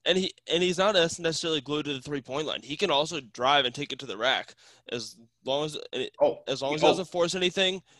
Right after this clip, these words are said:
Speaker 1: he can get to that basket.
Speaker 2: We saw that later on, like, in the end of his freshman year going into his sophomore year, 'cause he was an offensive juggernaut in the beginning of the year.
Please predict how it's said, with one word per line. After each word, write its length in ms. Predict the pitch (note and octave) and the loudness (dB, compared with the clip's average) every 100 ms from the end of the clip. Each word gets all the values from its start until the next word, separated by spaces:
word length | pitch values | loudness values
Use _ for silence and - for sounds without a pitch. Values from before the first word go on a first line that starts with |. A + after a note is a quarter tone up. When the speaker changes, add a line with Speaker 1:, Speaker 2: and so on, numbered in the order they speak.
| _ _ | _ _
Speaker 1:
he 180 | - E3 | -2 -2
can 100 | D#3+ | 2
get 140 | D#3+ | 0
to 60 | D#3+ | 4
that 160 | C#3+ B2 | 4 4
basket. 360 | A2+ A#2 E3 | 2 2 0
Speaker 2:
We 60 | E3 | -2
saw 300 | - E3+ G3 | 4 6 8
that 380 | D#3 B2+ - - - | 6 4 2 -8 -12
later 380 | C3+ D#3 E3+ D#3 | 2 4 6 6
on, 320 | D#3 E3+ C#3+ A#2+ | 6 4 -2 -6
like, 260 | A#2 A#2 - | -4 -4 -4
in 80 | C#3+ | 0
the 180 | B2+ | 0
end 140 | C3+ G3+ | 2 -2
of 40 | |
his 80 | F#3+ | -2
freshman 300 | F3 F3 F3 | -2 -2 -2
year 120 | E3 | -2
going 200 | D3 D3+ | 0 0
into 160 | D3+ D#3 | 2 0
his 120 | A#2+ | 0
sophomore 360 | C#3 C#3+ C3 A#2 | 2 0 0 -2
year, 200 | A2 G#2+ | 0 -2
'cause 160 | C3 D3 | -4 -4
he 80 | |
was 140 | C#4+ D#4 | -2 -2
an 160 | G#2+ - - | -2 -8 -2
offensive 540 | C3+ D3+ D3 B2+ A2 - - - | 0 2 0 0 -6 -8 -20 -6
juggernaut 540 | C3+ C#3 B2+ A2 F#2+ - | -2 0 -2 -4 -6 -6
in 40 | |
the 40 | A2 | -8
beginning 300 | A#2 A#2 G#2+ | -6 -6 -6
of 60 | |
the 60 | G2 | -6
year. 260 | G#2+ G2 | -4 -4